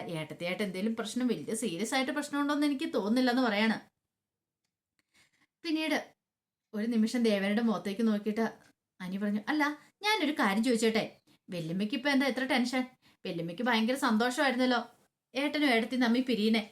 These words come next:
ഇപ്പൊ ഇത് എന്ത് പറ്റിയെന്ന്?" ചോദിക്കുക. "ഏ, അങ്ങനെയൊന്നുമില്ല, ആദർശ് വിഷമിക്കുമല്ലോ എന്ന് ഓർത്തിട്ടാ."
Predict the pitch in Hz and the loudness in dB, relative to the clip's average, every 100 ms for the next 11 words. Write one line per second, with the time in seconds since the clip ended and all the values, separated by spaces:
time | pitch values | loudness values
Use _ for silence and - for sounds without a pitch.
0 | _ 381 - 370 277 202 262 247 226 240 | _ -14 -4 0 2 2 0 0 0 2
1 | 247 220 233 208 - 233 269 254 _ 196 | 2 2 -2 -4 -4 -2 -2 -4 _ -8
2 | 175 160 190 254 311 294 262 - - - | -6 -2 0 2 4 2 0 -6 -14 -6
3 | 175 175 190 208 285 247 240 247 269 277 | -4 -2 -4 -2 -2 -2 0 -2 0 0
4 | 302 269 254 269 240 | 2 2 0 -2 -2